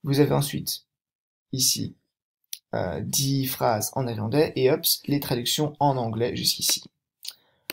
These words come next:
Donc là, on a déjà trente phrases, exemple, pour le mot le plus fréquent selon le corpus en question. Vous avez donc ça pour chacun des deux cents mots de vocabulaire. Enfin, peut-être qu'il n'y a pas trente exemples, trente phrases exemples pour chaque mot, mais il y en a beaucoup.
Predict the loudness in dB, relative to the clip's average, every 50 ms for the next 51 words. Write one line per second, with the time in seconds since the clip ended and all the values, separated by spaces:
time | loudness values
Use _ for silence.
0 | -18 _ -4 -4 -2 2 4 6 6 6 4 4 4 4 4 4 2 0 -2 -6
1 | -6 -2 -2 -2 -2 -2 -4 -4 -4 -2 -2 -2 -4 -6 -4 _ -2 -2 -2 -2
2 | -4 -4 -4 -4 -4 -4 -4 -4 -4 -2 2 4 4 4 4 2 -2 -8 _ _
3 | _ _ _ _ -2 2 4 4 4 4 4 4 6 6 6 6 4 2 0 0
4 | 0 -4 -4 -2 -4 -2 0 0 0 0 2 0 2 2 2 2 2 0 -2 -4
5 | -6 -4 -2 -2 -2 -2 -4 _ _ 0 0 0 2 2 0 0 -2 -2 -6 -8
6 | -10 -16 _ _ _ _ _ _ _ _ _ _ -20 -20 -20 _ _ _ _ _
7 | _ _ _ _ _ _ _ _ _ _ _ _ _ 2 6 8 8 8 8 8
8 | 6 4 4 4 2 2 2 0 0 0 0 0 0 0 2 2 2 2 2 2
9 | 2 2 4 6 6 6 6 4 2 2 2 4 2 2 2 4 4 6 6 4
10 | 4 2 0 0 0 0 0 -4 -6 -8 -10 -12 -16 -20 -20 -20 _ _ -4 -2
11 | 0 2 0 0 0 -2 -4 -2 0 0 0 0 0 0 2 2 0 0 0 0
12 | 0 0 0 0 -2 -2 -2 -4 -4 -4 -8 -10 -8 -6 -4 -2 0 0 0 0
13 | 0 -2 -2 -4 -4 -4 -4 -4 -2 0 0 2 2 2 2 2 2 2 0 -2
14 | -4 -6 -10 -16